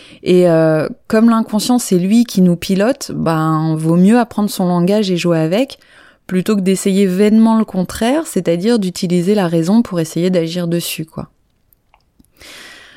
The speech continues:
Dans le film, on voit, euh, des femmes peindre, euh, leur autoportrait avec le sang de leurs règles. Alors ça, c'est un acte psychomagique qui est très puissant parce qu'en fait, les règles sont considérées depuis très longtemps comme, euh,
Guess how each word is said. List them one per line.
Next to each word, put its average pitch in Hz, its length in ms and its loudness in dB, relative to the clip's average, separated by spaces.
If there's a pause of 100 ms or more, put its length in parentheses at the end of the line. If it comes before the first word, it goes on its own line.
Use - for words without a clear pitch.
Dans 202 160 0
le 208 60 2
film, 269 560 0
on 185 160 2
voit, 220 460 0
euh, 165 280 0
des 160 180 0
femmes 208 460 0
peindre, 220 460 0
euh, 160 340 2
leur 165 240 0
autoportrait 170 540 -4
avec 196 240 -2
le 160 80 0
sang 208 240 0
de 214 100 4
leurs 175 140 -2
règles. 160 460 -2 (760)
Alors 160 220 0
ça, 262 160 -2
c'est - 160 -4
un 160 160 0
acte 220 260 -4
psychomagique 190 680 -4
qui - 100 -4
est 156 80 -6
très 262 220 -2
puissant 196 540 -4
parce 170 260 -6
qu'en 180 160 -4
fait, 202 360 -4 (520)
les 185 180 2
règles 208 580 0
sont 175 480 0
considérées 185 540 0
depuis 220 260 -2
très 254 220 -2
longtemps 190 460 -2
comme, 175 340 0
euh, 147 240 0